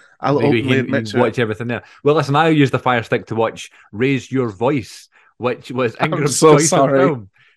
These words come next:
Speaker 2: Um, no, listen, you, you don't need to be sorry,
Speaker 1: No, I,
Speaker 2: because
Speaker 1: I should. <laughs>
Speaker 2: <laughs> That's what the podcast is for, you know. Ultimately, you know, it's, as I say, it's
Speaker 1: Yeah.
Speaker 2: self-promotion, it's making connections and stuff. But at the end of the day,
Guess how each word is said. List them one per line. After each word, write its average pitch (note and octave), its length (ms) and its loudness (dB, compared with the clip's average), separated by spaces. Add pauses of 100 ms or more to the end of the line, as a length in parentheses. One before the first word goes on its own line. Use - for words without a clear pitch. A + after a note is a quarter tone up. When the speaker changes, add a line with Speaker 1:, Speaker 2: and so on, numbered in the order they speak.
(140)
Speaker 2:
Um, A#2+ 380 -4
no, A3 100 -2
listen, F#3 400 -4
you, D3 260 -10
you D#3+ 100 -12
don't F#3+ 160 4
need G3+ 120 0
to D#3+ 60 -10
be D#3 80 -4
sorry, G2 400 -2 (100)
Speaker 1:
No, F#3 240 6
I, D3 180 6
Speaker 2:
because C3+ 80 -6
Speaker 1:
I E3 120 4
should. C3+ 400 0 (480)
<laughs> - 840 -6 (440)
Speaker 2:
<laughs> C4 440 -4
That's A#3 260 2
what G#3 160 4
the F3+ 60 0
podcast E3+ 460 0
is C#3+ 80 -2
for, E3 200 4
you A#2+ 120 0
know. C3+ 180 2 (240)
Ultimately, D#3 680 -4
you D#3 120 -4
know, B2 100 -4
it's, A#2 140 -4
as G#2+ 180 -8
I G#2 40 -12
say, D3+ 160 -6
it's D3 40 0
Speaker 1:
Yeah. C3 140 0
Speaker 2:
self-promotion, C3 560 -4
it's A2 140 -6
making A2+ 220 -8
connections A#2 420 -6
and G#2 60 -12
stuff. C#3 220 -4
But F3+ 80 -4
at - 40 -4
the B3 60 0
end G3+ 140 -2
of C3 80 -6
the D#3+ 160 -2
day, C#3 80 -8